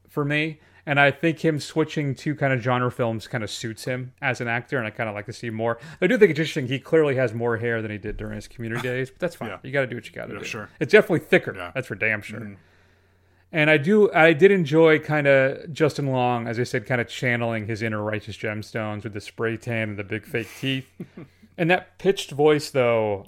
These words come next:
Speaker 1: I'm kinda on the fence about.
Speaker 2: Right.
Speaker 1: But either way, and the blue contacts, fine, man. I don't know. It's fine. I give It's a Wonderful Life a C.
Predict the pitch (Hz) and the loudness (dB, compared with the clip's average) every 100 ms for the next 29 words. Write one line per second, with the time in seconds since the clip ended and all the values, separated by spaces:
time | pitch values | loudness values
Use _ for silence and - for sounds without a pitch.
0 | - 120 120 110 127 120 110 107 101 117 | -4 -2 -2 -2 0 0 0 -2 -4 -6
1 | 110 - 123 139 135 107 104 - _ _ | -4 -2 4 6 6 4 -6 -14 _ _
2 | - 143 127 - _ _ - 247 226 143 | 2 4 4 0 _ _ -2 6 6 6
3 | 104 107 123 117 127 123 135 123 127 139 | 2 -2 -4 -2 -4 -4 -2 -2 -2 0
4 | 127 123 - - - - - - - 127 | 2 0 -4 -16 -18 -20 -20 -20 -6 -6
5 | 98 92 107 107 139 131 107 78 78 - | -4 -6 -6 2 4 4 2 -8 -14 -16
6 | - - 247 254 165 101 - - - - | -18 4 4 4 -2 -2 -6 -20 -20 -6
7 | 175 196 226 214 202 180 175 160 143 131 | -2 2 4 4 2 0 0 0 0 0
8 | 127 - - 135 104 98 | -2 -6 -12 -10 -12 -14